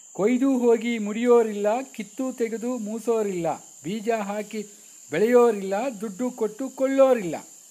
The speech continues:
ನಮ್ಮ ಅಂದ ನೋಡೋರಿಲ್ಲ, ನಮ್ಮ ಚಂದ ಕೇಳೋರಿಲ್ಲ.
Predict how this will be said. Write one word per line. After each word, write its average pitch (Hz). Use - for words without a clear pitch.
ನಮ್ಮ 214
ಅಂದ 214
ನೋಡೋರಿಲ್ಲ, 202
ನಮ್ಮ 220
ಚಂದ 196
ಕೇಳೋರಿಲ್ಲ. 254